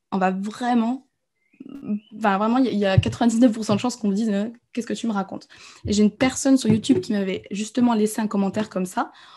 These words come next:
en disant qu'elle avait voyagé aux États-Unis et elle demandait de l'eau en disant water et on lui a jamais apporté de l'eau parce qu'elle disait, « Mais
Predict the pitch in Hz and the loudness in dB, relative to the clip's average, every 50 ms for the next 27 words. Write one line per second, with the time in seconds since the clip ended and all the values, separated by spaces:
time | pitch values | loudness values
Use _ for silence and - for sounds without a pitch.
0 | - - _ _ - 202 208 196 208 233 277 269 - 208 196 185 185 185 185 208 | -20 -20 _ _ -2 0 0 2 4 2 2 2 2 2 2 2 2 2 2 2
1 | 233 247 254 240 240 214 196 196 185 202 196 185 185 196 208 247 370 - - _ | 2 2 2 2 2 2 0 0 0 -2 -2 0 2 4 4 4 2 0 -4 _
2 | - - 214 214 202 185 202 202 196 196 196 185 220 262 294 254 196 190 190 180 | -2 0 2 2 2 2 2 2 2 2 2 2 2 2 2 2 2 2 2 2
3 | 190 226 359 - - _ - - 185 180 180 190 190 190 185 202 202 - 196 202 | 2 2 0 -2 -8 _ -6 -4 -4 -2 -2 -2 -2 -2 -2 -2 -2 0 0 0
4 | 214 247 294 302 - _ _ _ - 202 196 196 196 196 190 196 196 220 233 262 | 0 0 -2 -4 -8 _ _ _ 0 2 2 4 4 2 2 2 2 2 2 2
5 | 240 214 208 - 226 220 196 202 196 - - - - - - - - - - - | 2 0 -2 -2 0 0 0 0 -2 -4 -10 -20 -20 -20 -20 -20 -16 -14 -10 -8
6 | 185 185 185 214 220 196 | -6 -4 -2 -2 -2 -2